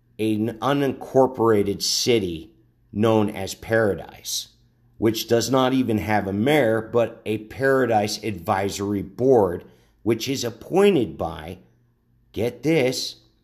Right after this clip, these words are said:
the casinos on the Strip. And the unincorporated city of Paradise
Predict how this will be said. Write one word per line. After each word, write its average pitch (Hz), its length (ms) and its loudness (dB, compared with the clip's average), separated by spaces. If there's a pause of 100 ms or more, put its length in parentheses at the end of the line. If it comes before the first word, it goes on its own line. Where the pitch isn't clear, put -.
(520)
the 107 100 0
casinos 107 680 0
on 87 140 -8
the 85 80 -10
Strip. - 500 -10 (2250)
And 113 400 2 (160)
the 107 160 -2
unincorporated 107 1120 2 (260)
city 101 680 -2 (220)
of - 180 -12
Paradise 90 720 -2